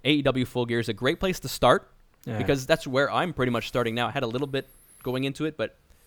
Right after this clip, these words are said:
Speaker 1: this wraps up a lot of storylines, explains a lot of storylines, and, you know, explains what's happening on Wednesday, and then goes, goes forward. So if you guys have the time,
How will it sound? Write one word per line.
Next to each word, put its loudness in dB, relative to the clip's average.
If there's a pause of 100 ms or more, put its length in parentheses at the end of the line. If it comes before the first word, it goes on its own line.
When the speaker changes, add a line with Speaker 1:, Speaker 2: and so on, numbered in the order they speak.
(640)
Speaker 1:
this 4
wraps 4
up -4
a 0
lot 6
of 0
storylines, 0
explains 0
a 2
lot 6
of -2
storylines, 0 (300)
and, -8 (360)
you -2
know, 2
explains -2
what's -4
happening 2
on -2
Wednesday, 0
and 0
then -2
goes, -2
goes -2
forward. -6
So -2
if -6
you -2
guys 4 (320)
have 6
the 0
time, -2